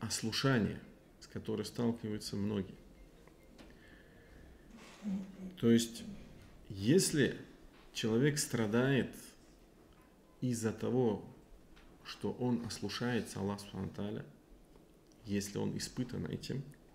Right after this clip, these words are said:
если он не может совладать своими страстями, то первое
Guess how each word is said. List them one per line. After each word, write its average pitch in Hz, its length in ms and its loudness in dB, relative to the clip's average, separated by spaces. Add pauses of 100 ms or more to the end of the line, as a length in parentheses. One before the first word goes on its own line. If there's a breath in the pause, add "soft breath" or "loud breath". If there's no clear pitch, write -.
(1800 loud breath)
если 160 640 8
он 151 480 10 (180)
не 127 200 6
может 151 480 10
совладать 117 800 2 (880)
своими 120 480 4
страстями, 117 840 0 (2000 loud breath)
то 127 120 4
первое 120 680 6